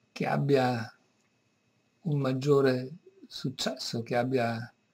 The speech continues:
delle prospettive, insomma? O non ci si troverà invece a,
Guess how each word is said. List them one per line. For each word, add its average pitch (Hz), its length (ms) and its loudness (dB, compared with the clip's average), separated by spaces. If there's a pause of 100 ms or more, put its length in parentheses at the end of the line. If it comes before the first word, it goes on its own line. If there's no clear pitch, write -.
(580)
delle 135 240 -2
prospettive, 143 800 -2
insomma? - 720 -12 (1200)
O 170 100 -2
non 180 220 6
ci 170 140 -2
si 156 160 -2
troverà 139 460 2
invece 123 640 -2
a, 113 240 -4